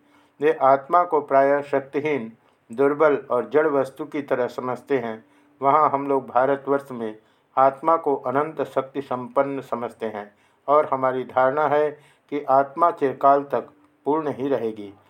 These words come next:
हमें सदा उपनिषदों में दिए गए उपदेशों का स्मरण रखना चाहिए। अपने जीवन के महान व्रत को याद रखो। हम भारतवासी और विशेषतः हम बाग-, बंगाली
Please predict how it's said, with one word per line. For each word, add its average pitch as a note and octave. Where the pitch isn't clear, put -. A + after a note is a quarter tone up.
हमें D#3+
सदा D3+
उपनिषदों C#3+
में C#3
दिए D3
गए B2+
उपदेशों D3+
का C#3+
स्मरण C#3+
रखना B2
चाहिए। G#2+
अपने F3+
जीवन D#3+
के F3
महान D3+
व्रत C#3+
को D#3
याद C3+
रखो। G#2+
हम D3+
भारतवासी C#3
और B2+
विशेषतः A#2+
हम C3+
बाग-, C3
बंगाली C3+